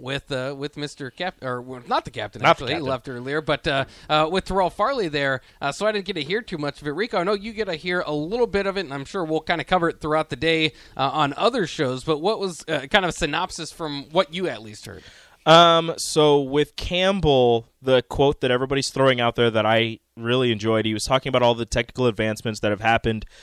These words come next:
Speaker 2: in strength and conditioning since he was in college. He was at Georgia as a walk-on from
Speaker 1: Mm-hmm.
Speaker 2: twenty ten to twenty thirteen. He actually played in the Georgia win over Nebraska in twenty thirteen and the Georgia loss to Nebraska in
Speaker 1: Did he?
Speaker 2: twenty fourteen.
Speaker 1: Interesting.
Speaker 2: He was a fullback and a special teams player, uh,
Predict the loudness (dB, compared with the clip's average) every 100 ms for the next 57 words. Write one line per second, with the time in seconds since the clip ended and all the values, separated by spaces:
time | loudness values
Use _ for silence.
0 | -20 -20 _ 4 4 4 2 2 2 2
1 | -2 0 0 0 -2 -2 -2 0 0 0
2 | 0 0 0 0 -2 -2 2 4 4 2
3 | -2 0 0 0 -2 -6 -8 -6 -2 -2
4 | -2 -4 -4 -8 -6 -4 -2 -4 -10 _
5 | _ _ -12 4 4 4 -2 -6 -6 -4
6 | -4 -4 -4 2 4 4 0 -4 -4 -4
7 | -2 -2 -4 -8 _ _ _ _ _ 2
8 | 6 6 6 2 4 2 2 0 2 2
9 | 2 -2 -4 -2 -2 -2 -4 -4 -6 -6
10 | -4 0 0 0 2 4 4 0 -6 -4
11 | -4 -6 -8 -8 -8 -4 0 -2 -4 -14
12 | -18 -16 -6 -4 -4 -2 2 2 0 -4
13 | -4 -4 -6 -8 -8 -6 -4 -4 -10 _
14 | _ 0